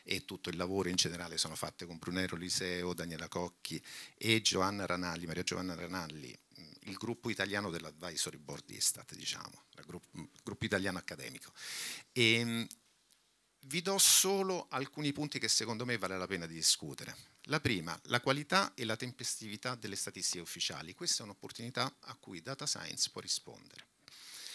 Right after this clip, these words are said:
La seconda è l'integrazione di diverse fonti di dati. Ce ne sono anche altre ovviamente, però secondo me queste sono le più importanti proprio perché sono quelle su cui più approfonditamente dobbiamo riflettere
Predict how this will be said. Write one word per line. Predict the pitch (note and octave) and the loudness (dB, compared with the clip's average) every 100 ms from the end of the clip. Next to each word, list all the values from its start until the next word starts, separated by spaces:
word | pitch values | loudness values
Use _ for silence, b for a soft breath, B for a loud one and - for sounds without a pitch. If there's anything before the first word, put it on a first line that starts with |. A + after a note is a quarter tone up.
| B B | B B
La | - | 6
seconda | F3 G#3 C3 F#2 F2+ A#2 - | 10 10 8 2 2 -2 -2
è | C3 | 0
l'integrazione | C3+ - D#3+ F3 - F#2 F2+ | 0 0 -2 2 2 2 -4
di | |
diverse | A#2 E2+ D#2+ - | -8 -6 -2 -2
fonti | F2+ E2+ - | -2 -10 -10
di | D#2+ | -10
dati. | C2+ C2+ - - - _ _ _ _ B B B B B B | -10 -10 -10 -14 -18 _ _ _ _ B B B B B B
Ce | - | 4
ne | G3+ | 10
sono | G3 E3 C3 | 10 10 4
anche | A#2 A#2 - G#2+ | 2 0 -4 -2
altre | E2+ C#2+ C#2 - - | -2 -4 -8 -10 -12
ovviamente, | C#2+ - D2 D2 C2+ B1+ - | -12 -12 -12 -10 -12 -14 -10
però | - G3 | -2 6
secondo | E3+ D#3 D3+ F3 | 8 6 2 0
me | E3+ B2+ | 0 0
queste | - F3 - | 2 4 4
sono | C3 B2 A#2 | 4 0 0
le | B2 | -2
più | C#3+ | 0
importanti | C#3+ D#3+ - - F3 - C#3 | -2 -2 -4 -4 -4 -4 -6
proprio | D3+ D3 | -4 -4
perché | A#2+ A#2+ - D3 D#3+ - | -6 -8 -6 2 2 2
sono | - - B2+ C3 | 4 4 4 0
quelle | C3 E3 F3 C#3 | 2 2 2 0
su | - - | 0 -2
cui | - C#3 B2+ G#2 | -4 -2 0 0
più | _ - D#3+ | _ -8 -4
approfonditamente | C#3+ - C#3+ C3 C3+ C#3 C3+ B2+ D3 D3 | -4 -2 -2 -2 0 -2 -2 -4 -4 -4
dobbiamo | A2+ F#2+ G2 F#2+ | -6 -2 -2 -2
riflettere | G#2 - B2+ D3+ - - D3+ D#3+ D#3 | -4 0 0 0 -4 -8 -4 -4 -6